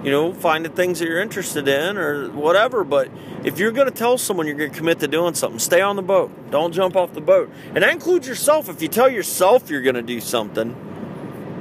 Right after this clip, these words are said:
and you get on that boat to do it, don't get off the boat just 'cause the waters are rough. Um,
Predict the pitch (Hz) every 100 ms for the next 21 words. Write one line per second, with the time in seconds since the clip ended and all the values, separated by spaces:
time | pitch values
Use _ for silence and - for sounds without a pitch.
0 | - - - - - - 127 131 135 175
1 | 180 175 170 147 156 180 - 127 185 240
2 | 147 - 190 233 240 - - - - 151
3 | 180 175 170 151 127 180 180 - 135 -
4 | 151 127 131 139 151 131 110 98 98 85
5 | - - - - - - - - 117 110
6 | 107 104